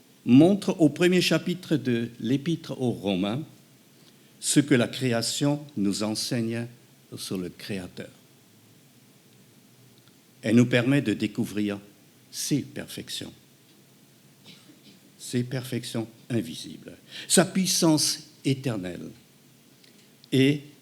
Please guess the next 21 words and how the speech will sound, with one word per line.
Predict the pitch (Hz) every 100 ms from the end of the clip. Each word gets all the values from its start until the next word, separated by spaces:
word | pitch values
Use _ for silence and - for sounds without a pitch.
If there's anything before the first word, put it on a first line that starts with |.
| _ _ - _ _ _ _ _ _ _ - - - - - -
sa | - 120
divinité. | 120 107 98 80 78 - - _ _ _ _ _ _ _ _ _ _ - - -
Si | -
vous | 175 190
lisez | 185 190 170 98 - - - _ _ _ - -
le | 107 120
texte | 135 139 -
qui | - 123
suit | - 196
notre | 170 139 147
citation, | 127 196 156 135 117 131 - - _ _ _ _ _ _ - - -
vous | 104 127 135
y |
découvrirez | 139 147 147 147 127 135 139 151 - - - - -
que | -
celui | 143 - 196 190 135 - - -
qui | -
se | 123 -
voile | 135 123 156 151 120 101
les | 101 101 110
yeux | 135